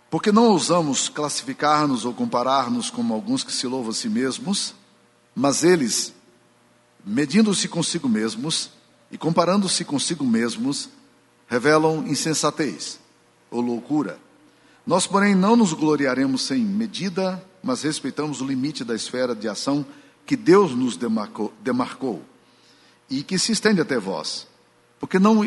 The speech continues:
ultrapassamos nossos limites, como se já, como se não devêssemos chegar até vós, posto que já chegamos até vós com o evangelho de Cristo. Não nos gloriando fora da medida que no,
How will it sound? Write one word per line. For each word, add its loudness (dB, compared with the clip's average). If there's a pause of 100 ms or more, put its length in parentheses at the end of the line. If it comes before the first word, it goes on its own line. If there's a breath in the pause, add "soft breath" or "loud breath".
(160)
ultrapassamos 0
nossos -2
limites, -4 (300 soft breath)
como -4
se -4
já, -2 (480 soft breath)
como -2
se -2
não 0
devêssemos 0
chegar -2
até -4
vós, -6 (120)
posto -2
que -10
já -2
chegamos -2
até -6
vós -8 (260 loud breath)
com -4
o 4
evangelho 0
de -4
Cristo. -6 (960 soft breath)
Não 2
nos 2
gloriando 0
fora -2
da -4
medida -4
que -8
no, -4